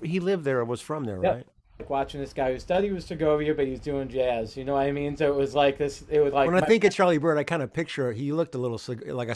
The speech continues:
Speaker 1: like a
Speaker 2: Yeah.
Speaker 1: thinner version of Segovia. Yeah.
Speaker 2: All right. What have you taken from that, like, that
Speaker 1: Hmm.
Speaker 2: genre of music, and how has that impacted how you write or how you play?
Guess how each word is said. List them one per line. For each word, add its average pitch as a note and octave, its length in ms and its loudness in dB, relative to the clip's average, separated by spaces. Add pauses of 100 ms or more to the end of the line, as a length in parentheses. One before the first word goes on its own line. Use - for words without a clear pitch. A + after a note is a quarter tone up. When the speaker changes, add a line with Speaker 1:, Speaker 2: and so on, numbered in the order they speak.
Speaker 1:
like C3+ 140 -4
a C3 40 0
Speaker 2:
Yeah. E3+ 120 6
Speaker 1:
thinner D3+ 220 4
version C3 320 -2
of A#2 100 -2
Segovia. A2 440 -4
Yeah. G2 80 -10 (200)
Speaker 2:
All E3 80 2
right. - 140 -2 (100)
What F#3+ 240 -2
have A3 260 -2
you F#3 80 -10
taken E3+ 380 -10
from B2+ 300 -12
that, B2 440 -6
like, A#2 200 -10 (100)
that B2+ 280 -4
Speaker 1:
Hmm. C#3+ 60 -14
Speaker 2:
genre C#3+ 240 -4 (200)
of A2 60 -20
music, A2+ 400 -14
and A#2 180 -12
how C#3+ 240 -2
has D3+ 120 -4
that C3+ 300 -2
impacted B2 520 -10
how A#2 180 -8
you A2+ 260 -12
write A#2+ 280 -4
or G#2 100 -12
how A2+ 140 -8
you G#2+ 140 -10 (160)
play? C#3 420 -8